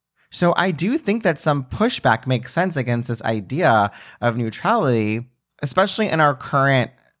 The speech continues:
climate. But anytime we believe that we should, again, that word, feeling differently than we are,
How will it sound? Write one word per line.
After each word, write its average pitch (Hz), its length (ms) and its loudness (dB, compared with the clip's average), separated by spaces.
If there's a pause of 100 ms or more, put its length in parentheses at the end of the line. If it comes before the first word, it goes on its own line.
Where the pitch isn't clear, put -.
(200)
climate. 139 600 -2 (360)
But 160 160 0
anytime 220 480 0
we 185 100 0
believe 135 400 0
that 127 160 0
we 113 120 -2
should, 131 720 0 (580)
again, 113 640 0
that 113 220 -2
word, 104 580 0 (320)
feeling 156 560 0
differently 127 480 0
than 120 240 2
we 104 160 -4 (100)
are, 104 640 2